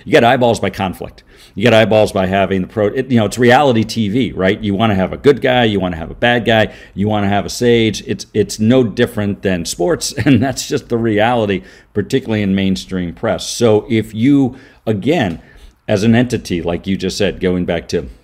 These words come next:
the hospitality and unions, if you play that by ha-, not having empathetic and action-oriented messaging, you will play right into that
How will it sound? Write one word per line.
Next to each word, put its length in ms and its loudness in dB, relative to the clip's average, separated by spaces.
the 120 0
hospitality 580 4
and 100 -4
unions, 480 0
if 220 -2
you 160 4
play 520 2
that 480 -2
by 480 4
ha-, 320 -6
not 240 4
having 640 0
empathetic 680 -2
and 200 -10
action-oriented 720 -2
messaging, 680 -4
you 280 4
will 420 4
play 320 2
right 400 4
into 680 0
that 680 0